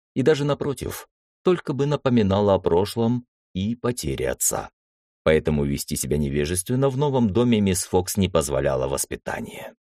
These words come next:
Впрочем, не совсем так.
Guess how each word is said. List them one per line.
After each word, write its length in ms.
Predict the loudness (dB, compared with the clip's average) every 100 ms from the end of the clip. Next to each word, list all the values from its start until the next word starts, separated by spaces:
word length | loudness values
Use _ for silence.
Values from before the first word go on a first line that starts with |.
| _ _ _ _ _ _ -20
Впрочем, 1000 | -20 _ -2 -2 -2 -4 -2 -2 -2 0
не 120 | 0
совсем 640 | 2 0 0 -2 -2 -6 -6
так. 480 | -4 -4 -8 -16